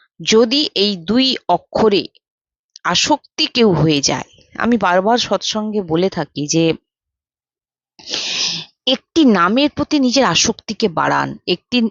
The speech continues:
একটি নামের প্রতি, আহ, এমন আশ্রয় আনুন যে অন্য নাম যেন জিহ্বায়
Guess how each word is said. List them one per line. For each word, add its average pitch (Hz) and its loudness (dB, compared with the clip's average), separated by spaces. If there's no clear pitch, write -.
একটি 233 -2
নামের 196 2
প্রতি, 254 2
আহ, 165 -2
এমন 220 2
আশ্রয় 254 2
আনুন 233 0
যে 247 2
অন্য 233 2
নাম 220 2
যেন 285 2
জিহ্বায় 208 -2